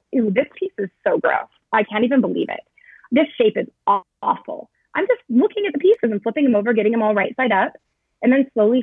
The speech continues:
finding the corner pieces and just sort of putting it together without any kind of judgment, without any kind of opinions, just really looking at what's what and allowing what is to be what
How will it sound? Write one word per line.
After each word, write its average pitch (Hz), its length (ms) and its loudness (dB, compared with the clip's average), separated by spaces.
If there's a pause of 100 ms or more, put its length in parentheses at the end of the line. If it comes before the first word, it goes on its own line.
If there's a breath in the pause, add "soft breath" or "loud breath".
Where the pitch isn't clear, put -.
finding 220 280 2
the 247 60 2
corner 220 360 -2
pieces 220 480 0
and 220 80 4
just 247 220 0
sort 330 200 -4 (100)
of 370 180 -4
putting 311 280 2
it 320 140 -2
together 254 560 2 (420)
without 294 300 2 (140)
any 349 300 -4
kind 294 160 0
of 214 80 0
judgment, 196 300 -2
without 233 260 -2
any 349 180 -4
kind 269 220 -4
of 220 80 -2
opinions, 202 480 0 (420)
just 339 160 -2
really 381 220 4
looking 277 400 4
at 269 100 -2
what's 233 300 -2
what 320 440 -2 (560)
and 277 120 2
allowing 262 580 2
what 220 240 -4
is 208 540 -6 (120)
to 208 60 -2
be 202 580 2
what 196 320 0